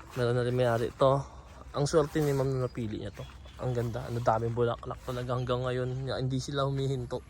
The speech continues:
Tapos ito pa, ah, sakura. Pero sa pagkakalam ko, meron natin dito may may-ari na. Either ito yata or ito.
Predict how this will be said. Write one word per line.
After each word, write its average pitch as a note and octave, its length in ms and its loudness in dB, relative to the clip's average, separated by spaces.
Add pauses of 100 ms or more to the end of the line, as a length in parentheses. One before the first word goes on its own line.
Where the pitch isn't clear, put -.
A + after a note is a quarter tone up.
(1500)
Tapos C#3 320 0
ito C3 160 -2
pa, - 560 -2
ah, A2+ 480 0
sakura. C3 760 0 (500)
Pero F#3 160 6
sa G3+ 80 2
pagkakalam F3+ 480 6
ko, F3+ 80 6
meron F3 240 2
natin E3+ 240 -4
dito E3+ 160 -2
may D#3+ 160 2
may-ari D3 400 0
na. C3+ 160 -4 (400)
Either D#3 320 4
ito D3 160 -8
yata D3+ 480 2
or D3 160 0
ito. C#3 320 -6